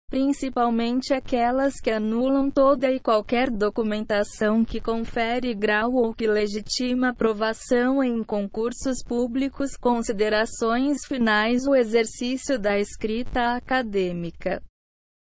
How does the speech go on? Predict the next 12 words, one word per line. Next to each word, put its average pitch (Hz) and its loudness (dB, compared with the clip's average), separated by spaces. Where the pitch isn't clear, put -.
A 247 4
despeito 240 -2
da 214 2
satisfação - 0
e 277 2
do 254 -2
prazer 220 2
que 262 -4
também 247 4
lhes 220 -6
são 214 -2
inerentes, 226 0